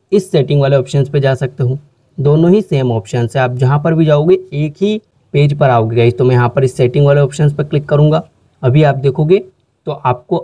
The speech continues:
आपका जो QR code है और आपकी जो यूपीआई आईडी है और आपके जो bank account है सभी यहीं पर देखने को मिल जाएंगे। इसमें अभी आपको क्या करना है, आप थोड़ा नीचे scroll करोगे तो आपको options मिल रहा है guys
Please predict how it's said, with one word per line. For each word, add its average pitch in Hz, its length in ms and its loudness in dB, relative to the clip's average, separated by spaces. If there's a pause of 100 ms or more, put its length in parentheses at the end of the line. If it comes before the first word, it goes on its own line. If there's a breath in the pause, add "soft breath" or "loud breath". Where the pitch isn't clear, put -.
(100)
आपका 139 340 -4
जो 165 160 0
QR 151 440 0
code 123 240 -4
है 98 160 -8 (460)
और 160 260 2
आपकी 156 400 0
जो 165 140 2
यूपीआई 135 520 0
आईडी 107 300 -4
है 104 180 -6 (320)
और 160 200 0
आपके 156 340 -2
जो 190 160 2
bank 196 260 2
account 117 400 -4
है 113 100 -10 (420)
सभी 170 280 2
यहीं 165 320 2
पर 165 180 -6
देखने 120 280 -6
को 123 160 -10
मिल 117 180 -4
जाएंगे। 110 420 -6 (220)
इसमें 147 300 0
अभी 131 260 2
आपको 147 320 0
क्या 160 140 0
करना 147 280 0
है, 214 200 2 (300)
आप 147 240 -8
थोड़ा 143 180 2
नीचे 135 340 2
scroll 143 380 -2
करोगे 147 360 2
तो - 460 -10
आपको 143 320 -4
options 147 480 -2
मिल 156 120 2
रहा 160 180 0
है 160 80 0
guys 202 280 0